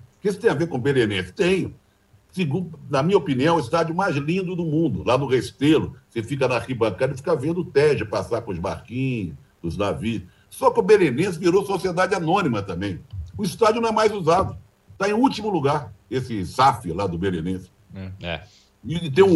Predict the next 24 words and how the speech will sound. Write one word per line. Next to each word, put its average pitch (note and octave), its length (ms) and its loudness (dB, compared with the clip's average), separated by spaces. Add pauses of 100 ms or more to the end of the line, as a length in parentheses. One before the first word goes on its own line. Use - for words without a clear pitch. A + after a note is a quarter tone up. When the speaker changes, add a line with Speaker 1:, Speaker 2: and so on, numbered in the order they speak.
Speaker 1:
outro A3+ 220 8
Belenense, C3 560 2
que A#2+ 100 -10
seria A#2 280 -2
o G#2+ 40 0
verdadeiro G2+ 520 2
Belenense, A#2+ 540 0
esse F3 180 -2
aí F#3 60 -2
desapareceu. F3+ 760 -2 (400)
Então, C#4 180 2
eu B3+ 120 -2
confesso, D#3 520 2
me E3+ 140 -2
sou G3+ 260 6
estranho, E3+ 680 0 (160)
porque C#3 240 0
futebol, C3+ 400 2
eu C#3+ 100 0
vejo D3 240 2
futebol C#3 400 -2
de B2+ 100 -4
outra C#3+ 280 0
maneira. G2+ 420 -2